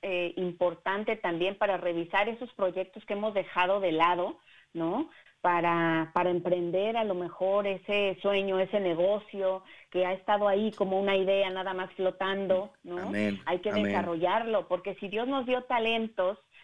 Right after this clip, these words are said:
Speaker 1: si Dios nos regaló talentos, no fue para que los escondiéramos o para que los mantuviéramos ahí guardados en un cajón.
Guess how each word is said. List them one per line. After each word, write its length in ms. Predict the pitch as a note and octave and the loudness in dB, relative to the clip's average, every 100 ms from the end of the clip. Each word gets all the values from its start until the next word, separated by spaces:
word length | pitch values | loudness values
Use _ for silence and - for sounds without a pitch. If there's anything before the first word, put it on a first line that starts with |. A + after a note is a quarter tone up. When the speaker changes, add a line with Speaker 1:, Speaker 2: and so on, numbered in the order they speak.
| _ | _
Speaker 1:
si 80 | - | -12
Dios 200 | F#3 A3+ C4+ | -4 -2 0
nos 160 | C4+ | -2
regaló 420 | A#3 G3+ F#3+ G#3 | -2 0 2 0
talentos, 640 | G#3 G#3 G3+ G#3 G#3 F3+ F3 - - _ | 0 0 0 -2 -4 -4 -6 -8 -20 _
no 200 | - G#3 | -2 -2
fue 200 | A3 A#3 A#3+ | 0 -2 2
para 240 | A#3 F#3+ | 0 0
que 100 | F#3+ | 0
los 200 | F3+ F3 | -2 -2
escondiéramos 880 | F3+ - F3 F3 F#3 A3 A3 G3 F3+ | -6 -4 -2 0 2 0 0 -4 -6
o 100 | E3 | -6
para 200 | F3 E3+ | -6 -4
que 80 | E3+ | -4
los 160 | E3+ | -4
mantuviéramos 760 | E3+ E3+ E3+ E3 F#3+ G#3 G3 F3 | -4 -4 -2 -2 0 -2 -4 -10
ahí 720 | E3 E3 E3+ G3 G3 F#3+ E3+ D#3 | -6 -4 -4 -4 -4 -6 -8 -2
guardados 580 | F#3 E3 F3+ G3+ G#3+ - | -2 0 2 2 2 0
en 120 | E3 | -6
un 120 | E3 | -4
cajón. 520 | E3 D#3+ - D4 - | -6 -4 -2 -2 -2